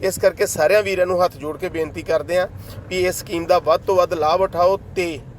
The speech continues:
ਇੱਕ ਵਾਰ ਫਿਰ ਨੋਟ ਕਰ ਲਓ, ਸਤਾਈ ਮਾਰਚ ਦਿਨ ਵੀਰਵਾਰ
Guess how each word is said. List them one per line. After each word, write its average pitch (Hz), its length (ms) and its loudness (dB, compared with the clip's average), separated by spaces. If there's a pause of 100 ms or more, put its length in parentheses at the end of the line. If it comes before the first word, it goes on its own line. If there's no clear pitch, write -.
(440)
ਇੱਕ 185 180 -4
ਵਾਰ 190 160 8
ਫਿਰ 190 200 -6
ਨੋਟ 196 200 0
ਕਰ 190 200 0
ਲਓ, 208 180 -2 (380)
ਸਤਾਈ 180 400 0
ਮਾਰਚ 190 480 2 (1700)
ਦਿਨ 185 420 -2
ਵੀਰਵਾਰ 185 540 4